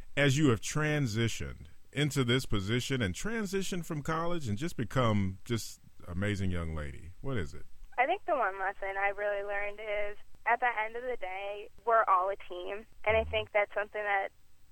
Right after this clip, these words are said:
Speaker 2: in a lot of jobs lately has gotten lost. Everyone's so focused on themselves. Um, and I think for me, that's probably the biggest lesson I've learned, that your work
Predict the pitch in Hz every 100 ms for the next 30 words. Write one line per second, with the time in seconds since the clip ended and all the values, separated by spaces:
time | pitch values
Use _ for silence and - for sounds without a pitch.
0 | 233 233 226 208 202 202 214 185 185 185
1 | 185 190 190 196 190 196 190 190 196 202
2 | 202 214 - 208 196 - 185 - 208 -
3 | 202 196 202 - 190 196 220 247 - -
4 | - 214 214 - - - - - - 233
5 | 226 233 226 220 208 202 185 226 226 240
6 | - 196 196 196 185 - 196 190 190 190
7 | 196 190 - - 247 240 240 - - 240
8 | 262